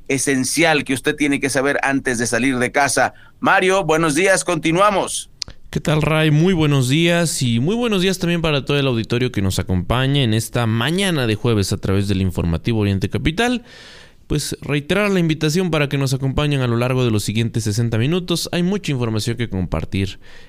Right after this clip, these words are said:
Speaker 2: sin duda, en este dieciocho de agosto. Platicar, pues, de este tema que sin duda preocupa, y es que la actividad física y deportiva de los mexiquenses cambió durante la pandemia,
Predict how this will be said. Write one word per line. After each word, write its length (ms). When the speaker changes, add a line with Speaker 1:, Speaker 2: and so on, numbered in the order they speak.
Speaker 2:
sin 280
duda, 420
en 240
este 600
dieciocho 840
de 140
agosto. 500
Platicar, 640
pues, 160
de 60
este 160
tema 560
que 540
sin 280
duda 440
preocupa, 760
y 200
es 120
que 300
la 160
actividad 480
física 420
y 40
deportiva 760
de 220
los 160
mexiquenses 680
cambió 320
durante 460
la 160
pandemia, 580